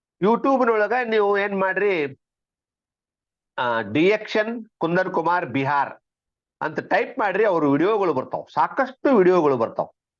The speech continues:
ಸ್ವತಃ ಅವರೇ ಮಾತಾಡಿದ್ದು ಬರ್ತಾವು, ಅವ್ರ ಬಗ್ಗೆ ಬೇರೆದವರು ಮಾತಾಡಿದ್ದು ಬರ್ತಾವು.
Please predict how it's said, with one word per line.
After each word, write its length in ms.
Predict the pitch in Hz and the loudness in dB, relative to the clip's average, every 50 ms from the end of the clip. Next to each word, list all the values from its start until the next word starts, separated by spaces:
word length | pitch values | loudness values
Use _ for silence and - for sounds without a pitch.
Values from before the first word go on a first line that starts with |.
| _ _ _ _ _ | _ _ _ _ _
ಸ್ವತಃ 480 | - 175 170 165 226 214 220 240 240 233 | -4 -2 0 2 2 4 4 6 6 6
ಅವರೇ 300 | 214 202 208 220 247 254 | 6 4 4 4 2 2
ಮಾತಾಡಿದ್ದು 640 | 240 240 240 226 - 240 233 214 226 202 208 233 | 2 0 -2 0 0 -2 -2 -2 -2 0 0 0
ಬರ್ತಾವು, 460 | 220 190 180 - - 160 156 156 160 160 | 0 0 -4 -2 -2 -2 0 2 2 2
ಅವ್ರ 260 | 156 170 190 214 214 | 2 2 2 0 0
ಬಗ್ಗೆ 280 | 180 208 220 185 196 | 0 -2 -2 -2 -2
ಬೇರೆದವರು 600 | 196 185 196 202 208 233 233 226 233 233 233 226 | 0 0 2 2 2 0 2 2 2 2 2 0
ಮಾತಾಡಿದ್ದು 580 | 220 214 214 208 208 214 208 196 208 185 226 233 | 0 0 -2 -2 -2 -4 -2 -2 -2 0 0 0
ಬರ್ತಾವು. 540 | 196 180 - - - 139 135 139 143 139 | 0 -2 -4 -4 -4 -4 -4 -4 -6 -8